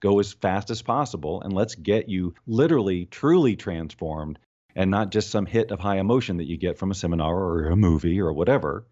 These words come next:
When you get a little bit of neurotransmitters floating around, you go, "Oh, that was awesome. I'm gonna do this for two days." And then the old wiring kicks in. If you don't have the support system,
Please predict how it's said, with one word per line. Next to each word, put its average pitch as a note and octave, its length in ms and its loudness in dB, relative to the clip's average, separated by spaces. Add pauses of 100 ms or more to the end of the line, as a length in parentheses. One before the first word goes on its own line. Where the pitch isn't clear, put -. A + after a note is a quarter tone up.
When F#2+ 140 -2
you G2+ 80 2
get G#2 80 4
a G#2+ 40 0
little A2+ 160 2
bit A2 140 2
of G#2 120 0
neurotransmitters A#2 880 -4 (100)
floating F#2 300 -2
around, F2 180 -2
you F2 80 -2
go, G2+ 100 2
"Oh, C4+ 140 0
that A#2+ 160 -2
was - 140 -6
awesome. E3+ 280 0
I'm D#3 60 0
gonna C3 140 0
do G#2+ 180 -2
this F3 220 0
for G2+ 280 0
two G2 220 -4
days." E2+ 460 -4 (340)
And G2+ 160 2
then A2 140 6
the A2 80 6
old A2 160 4
wiring C3 340 2
kicks - 280 -12
in. D2+ 140 -8
If C2 100 -14
you E2 80 -10
don't D3 200 2
have F3+ 160 2
the E3+ 80 0
support C3+ 440 -4
system, - 380 -20